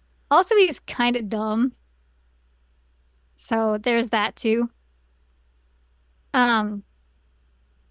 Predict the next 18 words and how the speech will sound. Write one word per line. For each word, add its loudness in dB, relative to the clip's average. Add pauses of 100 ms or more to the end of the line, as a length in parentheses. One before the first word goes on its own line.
(640)
but 2
yeah, 2
the, -2 (400)
the 0
whole 4
plot 2
of -4
his -2
is -6 (140)
also 0
tied 0
to 0
that 2
whole, 0
like, -2 (840)
uh, -4 (100)
satchel 2
thing, -2